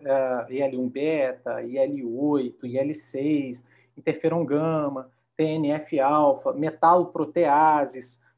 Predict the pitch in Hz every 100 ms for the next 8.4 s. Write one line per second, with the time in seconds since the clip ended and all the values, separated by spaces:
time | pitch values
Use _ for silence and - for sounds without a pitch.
0 | _ - 156 185 - _ _ _ _ -
1 | _ 185 196 226 196 131 202 240 - 147
2 | 151 185 - 185 170 165 175 170 165 -
3 | 143 156 156 147 - 120 - 160 156 143
4 | 127 147 156 151 127 120 - 139 135 123
5 | 127 123 - 151 180 175 - _ _ _
6 | _ _ _ 139 165 - 175 180 175 180
7 | 165 151 175 180 - - _ 185 165 -
8 | _ 196 208